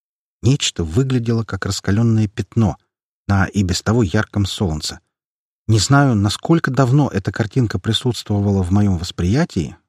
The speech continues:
однако прозрел я только что. Сзади и влево. Не могу определить расстояние, но оно нас не видит и не слышит. "Вот,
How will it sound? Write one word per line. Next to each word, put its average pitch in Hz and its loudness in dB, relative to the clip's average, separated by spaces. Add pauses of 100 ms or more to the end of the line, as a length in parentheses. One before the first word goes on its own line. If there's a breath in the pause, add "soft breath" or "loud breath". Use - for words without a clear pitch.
(180)
однако 98 0
прозрел 95 0
я 156 -2
только 92 -6
что. - -12 (1400)
Сзади 87 -2 (400)
и 95 -4
влево. 90 -2 (800)
Не 98 0
могу 120 2
определить 107 2
расстояние, 117 2 (260 soft breath)
но 107 0
оно 104 2
нас 107 0
не 104 2
видит 110 -4
и 98 -2
не 98 2
слышит. - -10 (800)
"Вот, 95 0